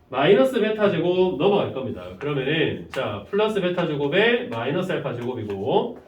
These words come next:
얘는 얘가 넘어올 거야. 그러면은 이 에이로 묶어내면은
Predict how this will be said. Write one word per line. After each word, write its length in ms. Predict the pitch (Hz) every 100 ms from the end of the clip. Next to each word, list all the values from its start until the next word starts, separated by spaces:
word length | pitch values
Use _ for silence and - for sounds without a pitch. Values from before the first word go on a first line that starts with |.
| - - - - _ _ _ 139
얘는 300 | 202 202 143
얘가 220 | 220 220
넘어올 300 | 170 117 101
거야. 440 | 107 104 139 220 - -
그러면은 500 | 131 131 180 233 240
이 140 | 123 156
에이로 200 | 190 170
묶어내면은 840 | 165 156 127 123 156 156 104 -